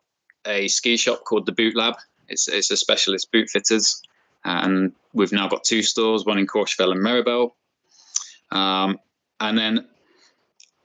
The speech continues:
around about four or five years ago, uh, we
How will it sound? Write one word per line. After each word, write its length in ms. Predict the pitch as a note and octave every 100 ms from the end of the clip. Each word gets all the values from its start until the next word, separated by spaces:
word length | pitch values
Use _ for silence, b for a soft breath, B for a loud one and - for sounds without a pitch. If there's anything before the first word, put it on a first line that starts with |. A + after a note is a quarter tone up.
| -
around 540 | C3+ C#3 D#3+ D#3 D3+
about 300 | D3 C#3 B2 - _
four 420 | - F3 D#3 D3 C3+
or 60 |
five 320 | - F3+ E3
years 200 | D#3 D#3+
ago, 480 | D3+ D#3 D3+ D3 D3 - _ _ - G#2
uh, 320 | G#2+ G#2+ A2
we 520 | A#2+ B2+ B2+ B2+ A2